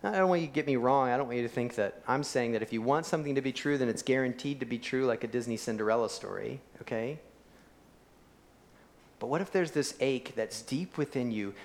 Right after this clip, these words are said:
that resonates when you hear this story, that isn't just some evolutionary misfire, but it's actually the way in which you were designed, and it's your body, it's your very heart crying out for truth.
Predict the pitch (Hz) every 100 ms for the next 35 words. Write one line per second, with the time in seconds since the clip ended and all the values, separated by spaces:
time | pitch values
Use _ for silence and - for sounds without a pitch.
0 | - 151 - 135 131 165 185 151 123 107
1 | 98 - - 127 123 - 156 156 131 110
2 | - - 101 95 92 90 - - - -
3 | - - 151 185 196 240 - 170 - -
4 | 175 147 - 151 160 160 156 160 147 143
5 | 131 127 131 - 107 92 - - - -
6 | - - - - - - - - - 139
7 | 139 156 165 - 208 147 143 151 156 143
8 | 139 151 143 135 120 131 135 135 120 131
9 | 127 - 156 127 135 143 160 156 143 -
10 | 147 123 156 156 147 147 123 - 135 131
11 | 120 110 104 113 - - 135 120 104 -
12 | -